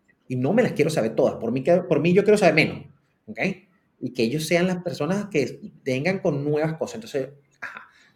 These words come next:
esto es lo que me, esta es mi idea, estas son mis cosas, tráeme, ¿qué puedes, qué vistes? Y eso es una de las cosas que ahorita estamos implementando. Queremos ver en qué momento,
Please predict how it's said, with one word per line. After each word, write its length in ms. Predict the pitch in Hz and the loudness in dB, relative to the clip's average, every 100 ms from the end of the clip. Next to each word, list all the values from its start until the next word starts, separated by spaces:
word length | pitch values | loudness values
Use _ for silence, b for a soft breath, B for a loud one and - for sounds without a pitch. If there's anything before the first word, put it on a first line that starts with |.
| b | b
esto 220 | - 131 208 | -8 2 4
es 40 | |
lo 80 | 208 | 2
que 60 | |
me, 160 | - 135 | -2 -6
esta 420 | 139 - _ - | -8 -14 _ -6
es 40 | 160 | 0
mi 120 | 175 | 0
idea, 200 | 160 139 | 2 0
estas 180 | 156 156 | 0 -6
son 140 | 151 | -6
mis 140 | 156 | -6
cosas, 400 | - 156 160 175 - _ _ - | -2 -2 -2 -6 -12 _ _ -20
tráeme, 480 | - 120 120 90 - _ | -12 -6 -6 -8 -14 _
¿qué 140 | - 127 | -6 -4
puedes, 420 | - 143 131 - | 0 0 0 -6
qué 160 | 131 123 | -4 0
vistes? 580 | 156 - - - - _ _ _ - | 0 0 -12 -20 -20 _ _ _ -8
Y 120 | 117 | -6
eso 160 | 110 | -4
es 60 | 160 | -2
una 120 | 170 | 0
de 80 | 185 | -2
las 80 | 147 | -2
cosas 240 | 135 135 | -4 -4
que 220 | 127 - 123 | -8 -6 -2
ahorita 340 | 117 175 - | 0 0 -4
estamos 280 | - - 165 | -8 -6 -4
implementando. 720 | 160 107 107 170 147 104 B B B | -4 -6 -6 -4 -4 -6 B B B
Queremos 240 | 110 120 147 | -8 -4 0
ver 120 | 156 | 0
en 140 | 165 | 0
qué 80 | 156 | -4
momento, 480 | 160 156 156 180 | -4 -2 -2 -6